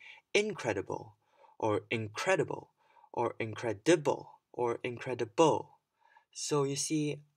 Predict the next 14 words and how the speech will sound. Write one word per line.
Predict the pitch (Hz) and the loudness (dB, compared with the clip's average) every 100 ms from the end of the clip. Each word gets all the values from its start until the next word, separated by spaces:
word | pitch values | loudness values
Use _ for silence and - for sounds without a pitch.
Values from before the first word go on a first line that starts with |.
| _ - | _ -4
in | 156 | 0
the | 156 | 0
example | 147 156 185 170 120 | 0 0 0 0 -2
above, | 104 107 101 98 - - - | -2 -4 -4 -6 -12 -20 -10
I | - | -6
stressed | 123 - 147 151 - - | -6 -2 -2 0 -4 -6
the | 143 | -6
different | 143 160 156 143 | -4 -4 -4 -8
parts | - 147 131 - - | -4 -2 -2 -4 -8
of | - 104 | -8 -6
this | 107 - | -8 -6
word | 110 104 104 - | -4 -4 -6 -8
incredible, | 113 - 127 107 - - _ _ - - - - | -8 -8 -6 -6 -8 -16 _ _ -20 -20 -12 -2
but | 139 113 - | -2 -2 -10